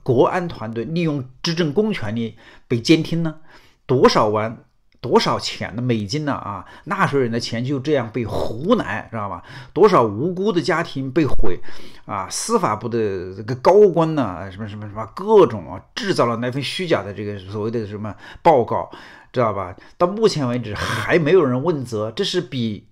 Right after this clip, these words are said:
水门事件严重的太多的一个，一个司法的丑闻，你知道吗？啊，说这个整个细节现在搞得清清楚楚，最关键的就是刚才上来说的，就是这个，啊，独立特别检察官，我称是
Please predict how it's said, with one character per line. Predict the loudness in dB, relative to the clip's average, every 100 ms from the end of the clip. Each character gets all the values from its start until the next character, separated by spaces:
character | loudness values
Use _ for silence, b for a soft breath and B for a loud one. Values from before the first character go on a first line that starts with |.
| -14
水 | 0 2 2
门 | 0
事 | -4 -4 -4
件 | -4 -4
严 | -2 -2
重 | -2
的 | -2
太 | -4 -4 -2 -2
多 | 2 2 2
的 | 2
一 | 0 -2
个， | -2
一 | -2
个 | -4 -6 B B
司 | -6 -4 0 0
法 | 0 -2
的 | -2
丑 | 2 4 6
闻， | 4 2 0 -2
你 | -2
知 | -2
道 | -4 -6
吗？ | -10 -12 B B B B B -12
啊， | -10 -10 -12 -12 -12 -14 -8
说 | 2 2
这 | 2
个 | 2 4 4 2 0 -2 -6 -4 2
整 | 4 4 2
个 |
细 | 0 0 -6
节 | -4
现 | -6 -6
在 | -4
搞 | -4 -4
得 |
清 | -4 -4 -4
清 | -4 -4
楚 | -4 -4 -4
楚， | -4
最 | -2 0
关 | 0 0
键 | -2
的 | -4
就 |
是 | -4 -4
刚 | -4
才 | -4
上 | -4 -2
来 |
说 | -2 -2
的， | -4
就 | -6
是 | -8
这 | -6
个， | -4 -4 B B B B
啊， | -10 -10 -10 -4
独 | 0 0
立 | -2 -4 -10 -10
特 | 2 4
别 | 6
检 | 2 -4
察 | -8
官， | -6 -4
我 | -4
称 | -6 -6 -4
是 | -4